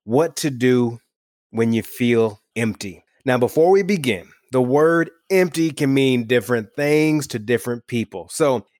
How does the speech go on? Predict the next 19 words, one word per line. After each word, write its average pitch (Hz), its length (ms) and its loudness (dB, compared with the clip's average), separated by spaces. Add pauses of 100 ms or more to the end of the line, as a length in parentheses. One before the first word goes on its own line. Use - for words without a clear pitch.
if 151 180 2
you 131 200 0
find 143 480 0
yourself 117 420 -2
struggling 127 720 -2 (160)
and 110 460 0
going 135 260 2
through 127 220 2
a 123 40 2
tough 117 280 -4
time, 92 400 -8 (340)
I 120 140 0
invite 120 400 0
you 143 240 -2
to 123 80 -2
seek 139 360 0
out 131 240 0
professional 147 920 -2
help 110 380 0